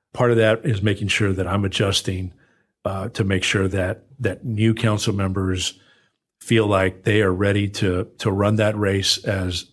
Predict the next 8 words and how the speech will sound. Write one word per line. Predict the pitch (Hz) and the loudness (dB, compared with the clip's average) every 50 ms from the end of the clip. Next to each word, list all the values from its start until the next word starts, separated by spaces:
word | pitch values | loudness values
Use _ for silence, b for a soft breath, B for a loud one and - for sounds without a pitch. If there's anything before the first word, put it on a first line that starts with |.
| - | -6
as | 117 101 95 92 90 90 87 - - | -6 -4 -4 -4 -4 -4 -6 -8 -8
well | - 107 104 104 117 123 120 | -4 -2 2 2 4 4 4
as | 107 104 104 101 101 101 95 - - b b b b b b | 4 4 2 2 2 0 0 -2 -6 b b b b b b
a | - | -6
veteran | 95 95 107 101 98 92 95 | -2 0 0 0 0 0 -2
council | 92 - 90 90 - - 95 | -2 -4 -6 -6 -6 -6 -8
member. | 90 85 80 87 87 | -8 -8 -10 -10 -10
Because, | 87 - - 95 - - 95 95 92 90 - - | -10 -8 -8 -8 -6 -4 -2 -2 0 0 -2 -2